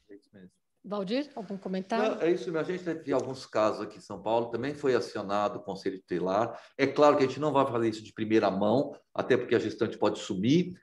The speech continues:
Speaker 2: mas tem que ter em mente que o eca garante a saúde do bebê intraútero. Então, nós não vamos tratar a mãe, nós vamos usar a mãe para tratar o bebê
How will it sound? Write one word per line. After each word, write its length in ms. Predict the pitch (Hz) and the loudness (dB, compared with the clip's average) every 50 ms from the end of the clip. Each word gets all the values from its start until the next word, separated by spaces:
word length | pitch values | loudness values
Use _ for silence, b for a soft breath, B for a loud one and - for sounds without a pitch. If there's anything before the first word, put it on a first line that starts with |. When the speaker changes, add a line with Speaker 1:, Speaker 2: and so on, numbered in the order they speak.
| B B B _ | B B B _
Speaker 2:
mas 340 | - 117 131 151 170 170 170 | 0 4 6 6 6 6 4
tem 120 | - 165 160 | 2 0 0
que 80 | 156 | 0
ter 340 | - - - 143 139 139 - - | -4 -2 0 0 0 0 0 2
em 120 | 170 185 | 2 4
mente 460 | 175 151 160 180 196 190 - - 202 | 4 6 4 4 4 2 -2 -6 -10
que 460 | - - - - 117 101 87 - - - _ _ _ _ | -10 -10 -6 -4 -2 -2 -2 -4 -8 -16 _ _ _ _
o 200 | - 131 123 117 | 2 6 8 8
eca 360 | 113 120 - - - 156 135 | 8 8 6 4 0 -2 2
garante 800 | 135 147 139 131 123 127 127 139 156 170 170 - - - - - - | 6 6 8 8 8 6 6 6 4 2 0 -4 -8 -10 -6 2 4
a 140 | 139 156 | 4 4
saúde 460 | 151 - - 151 135 139 151 147 156 151 | 4 4 2 4 4 4 4 2 0 0
do 200 | 120 139 156 160 | 0 0 0 2
bebê 400 | 151 156 123 - 143 151 - - | 2 2 2 2 0 0 0 -2
intraútero. 840 | 151 156 175 170 170 165 147 139 135 123 - - - 92 87 82 - b b b b b | -2 -2 -2 2 4 4 6 6 6 4 4 2 -2 -4 -4 -4 -8 b b b b b
Então, 220 | 120 120 - 143 143 | -8 -2 0 2 2
nós 240 | 147 147 147 139 151 | 4 2 2 2 4
não 200 | 196 220 233 - | 4 4 4 4
vamos 460 | 147 170 180 185 190 185 175 143 - - | 4 6 6 6 4 4 0 -2 -4 -4
tratar 480 | - 151 143 123 - - - 139 131 123 | 2 4 4 4 4 4 4 4 6 6
a 100 | 123 117 | 6 4
mãe, 400 | 107 101 104 104 92 85 82 - _ _ | 2 0 -2 -4 -4 -6 -10 -14 _ _
nós 180 | - 117 113 117 | -2 -2 4 4
vamos 260 | 127 135 135 135 - | 4 4 4 4 2
usar 480 | 160 170 156 131 135 147 147 151 180 165 | 2 0 2 6 8 8 10 10 8 8
a 60 | 131 | 6
mãe 320 | 113 110 117 123 135 143 | 6 4 2 0 0 2
para 160 | - 156 147 147 | 2 2 2 2
tratar 420 | - 127 117 - - 127 131 135 | 2 2 0 2 4 4 6 6
o 80 | 165 156 | 6 6
bebê 460 | 165 165 165 170 143 113 95 - | 6 6 6 6 4 2 2 0